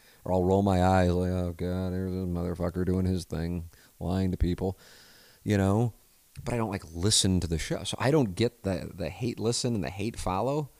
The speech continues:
And guess, I maybe seems like that's kind of a media strategy, and maybe I should just, well, it's not, it's not, I mean, y-, you can't do anything about it. It's not like I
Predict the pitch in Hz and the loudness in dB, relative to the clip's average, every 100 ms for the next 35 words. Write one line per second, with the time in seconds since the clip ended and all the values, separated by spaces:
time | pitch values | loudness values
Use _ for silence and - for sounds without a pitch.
0 | _ 98 90 104 - 95 90 101 123 120 | _ 0 0 0 -2 0 2 2 2 2
1 | 101 - - - - 117 135 123 - - | 0 -6 -12 -4 0 2 2 2 0 -2
2 | - 107 113 95 87 104 113 - - 98 | -2 -2 0 2 2 2 2 0 0 2
3 | 123 135 160 135 95 110 104 - - 87 | 2 2 2 2 2 0 0 -2 -6 -8
4 | - - - - - - 143 175 - 113 | -10 -18 -20 -20 -14 -4 0 0 2 0
5 | - 127 - 101 98 104 - 104 - 120 | 0 -2 2 2 2 -2 -4 -4 0 2
6 | 127 165 95 - - - - 117 107 87 | 4 4 2 -4 -12 -10 -2 2 4 2